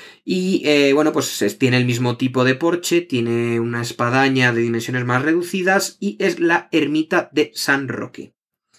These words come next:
Eh, tras esto nos vamos, yo creo que a uno de los lugares que, que a mí, por lo pintoresco que es, eh, más recuerdo de la localidad, que fue cuando fuimos a la ermita de Nuestra Señora del, del Campo. Mm,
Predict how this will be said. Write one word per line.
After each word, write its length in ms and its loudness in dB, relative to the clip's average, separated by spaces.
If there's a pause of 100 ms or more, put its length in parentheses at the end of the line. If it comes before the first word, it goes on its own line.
(640)
Eh, 380 2
tras 260 0
esto 420 0
nos 260 2
vamos, 640 -4
yo 320 -2
creo 340 0
que 180 0
a 100 0
uno 200 2
de 80 4
los 160 0
lugares 420 0
que, 480 0
que 280 -2
a 80 2
mí, 320 -2
por 220 2
lo 200 -2
pintoresco 760 0
que 280 2
es, 340 -4
eh, 420 -2 (840)
más 300 0
recuerdo 560 -2 (420)
de 160 2
la 120 4
localidad, 440 2
que 160 -2
fue 320 0
cuando 400 0
fuimos 460 -2
a 160 2
la 160 2
ermita 400 0
de 260 0
Nuestra 440 -2
Señora 420 0
del, 460 0
del 200 -6
Campo. 480 -4
Mm, 380 -4